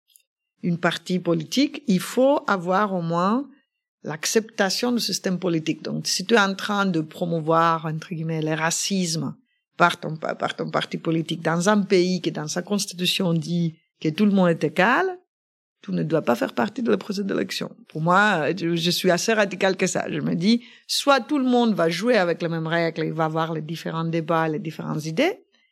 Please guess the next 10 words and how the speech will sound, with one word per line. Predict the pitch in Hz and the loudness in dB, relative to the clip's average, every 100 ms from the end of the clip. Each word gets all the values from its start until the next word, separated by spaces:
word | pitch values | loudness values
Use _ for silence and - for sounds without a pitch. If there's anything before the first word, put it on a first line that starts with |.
| _ _ - | _ _ -6
mais | 160 | -2
si | 247 | 0
tu | 226 | 4
es | 262 | 4
en | 233 | 4
train | 233 247 | 0 0
d'essayer | 226 196 196 208 | 2 2 2 0
d'attaquer | 180 170 170 175 185 | 2 0 0 -2 0
la | 170 | -2
constitution, | 170 160 - 175 160 269 | -2 -6 -6 -6 -2 0